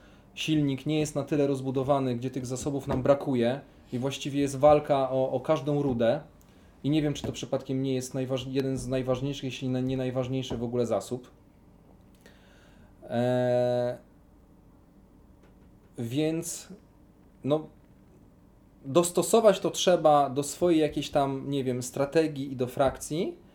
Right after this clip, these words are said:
ale i tak czy siak wydaje mi się, że jednak te, które wspomniałem, czyli zasięg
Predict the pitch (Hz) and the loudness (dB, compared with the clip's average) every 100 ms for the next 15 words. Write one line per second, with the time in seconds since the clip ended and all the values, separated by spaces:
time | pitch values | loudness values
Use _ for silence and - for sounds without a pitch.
0 | - - 139 147 147 208 214 175 170 151 | -14 -2 2 2 4 2 2 -2 -4 -2
1 | 143 147 147 135 143 131 139 143 139 135 | 0 0 0 -4 -6 -2 -2 -2 -4 -6
2 | - - - - - 147 143 - 143 135 | -12 -20 -20 -18 2 2 2 0 2 2
3 | 135 - 139 131 151 156 143 139 135 - | 2 -4 -2 0 2 4 4 2 -2 -14
4 | - _ - 135 127 117 156 170 - 151 | -20 _ -6 -2 -2 2 2 2 0 -2
5 | 151 | -2